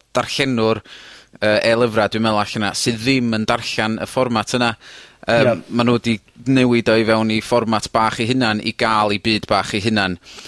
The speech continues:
Speaker 1: Yym, ac fysa pobl yn gallu deud yr un peth, fatha, dwi'n meddwl nath o reid, yy, yn ei bost amdan iTunes a'i fformat A A C, nath, yy, ddod,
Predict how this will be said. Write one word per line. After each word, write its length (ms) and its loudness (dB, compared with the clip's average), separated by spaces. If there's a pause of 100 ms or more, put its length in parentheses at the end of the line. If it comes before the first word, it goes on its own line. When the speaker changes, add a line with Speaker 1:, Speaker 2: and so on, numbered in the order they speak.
(200)
Speaker 1:
Yym, 460 2 (500)
ac 300 -4 (420)
fysa 300 0
pobl 300 2
yn 100 2
gallu 200 -4
deud 220 2
yr 100 0
un 100 2
peth, 260 0
fatha, 220 -2
dwi'n 280 -4
meddwl 160 2
nath 140 0
o 60 4
reid, 220 2
yy, 420 2
yn 160 0
ei 80 -4
bost 320 2
amdan 360 0
iTunes 600 0
a'i 160 0
fformat 460 0 (360)
A 220 0
A 120 2
C, 300 2 (120)
nath, 280 0
yy, 280 4
ddod, 400 -2